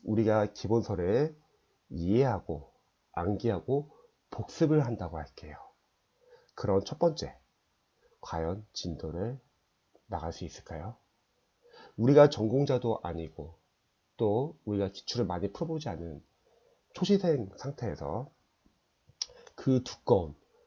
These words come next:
그 많은 양을 이해, 암기, 복습한다. 그러면 시간이 상당히 오래 걸릴 것 같고요.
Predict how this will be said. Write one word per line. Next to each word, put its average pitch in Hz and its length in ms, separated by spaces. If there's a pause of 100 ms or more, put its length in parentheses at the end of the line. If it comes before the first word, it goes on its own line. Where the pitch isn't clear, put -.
그 139 400
많은 98 400
양을 107 400 (400)
이해, 98 280
암기, 82 220
복습한다. - 680 (920)
그러면 104 520 (400)
시간이 151 360
상당히 180 300
오래 95 300
걸릴 78 240
것 82 100
같고요. 85 480